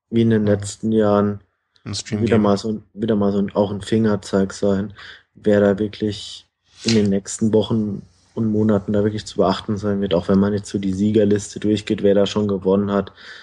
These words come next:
Speaker 1: Ein Johan Museeuw, Philipp Gilbert, Filippo Pozzato, Ter Hushovd, Juan Antonio Fletcher, Sepp van Marke. Also es waren schon auch ganz, ganz große Fahrer. Und man darf da wirklich gespannt sein, was da
Speaker 2: Ich,
Speaker 1: geht.
Speaker 2: ich glaube, du hast mal,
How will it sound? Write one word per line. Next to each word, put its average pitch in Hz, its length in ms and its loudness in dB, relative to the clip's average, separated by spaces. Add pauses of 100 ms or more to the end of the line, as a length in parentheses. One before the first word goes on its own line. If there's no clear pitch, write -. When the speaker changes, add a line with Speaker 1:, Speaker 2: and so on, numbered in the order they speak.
(540)
Speaker 1:
Ein 113 100 -2
Johan 104 340 2
Museeuw, 107 720 2
Philipp 104 320 -4
Gilbert, 101 560 2
Filippo 107 360 -6
Pozzato, 101 520 -2
Ter 101 240 -4
Hushovd, 104 640 -2 (360)
Juan 104 160 2
Antonio 101 420 0
Fletcher, 98 760 2
Sepp 98 280 0
van 92 160 0
Marke. 95 380 0
Also 98 160 2
es - 140 -4
waren 117 180 2
schon 113 160 -2
auch 101 180 0
ganz, 104 240 -2
ganz 101 220 -4
große 113 340 -6
Fahrer. 107 480 2 (720)
Und 123 140 -2
man 127 140 2
darf 120 200 2
da 113 160 2
wirklich 113 280 -6
gespannt 113 440 0
sein, 104 360 0 (320)
was 104 280 0
da 110 140 0
Speaker 2:
Ich, 101 60 -4
Speaker 1:
geht. 98 240 -4 (240)
Speaker 2:
ich - 120 -6
glaube, 131 200 2
du 139 240 -2
hast 160 220 -2
mal, 123 760 0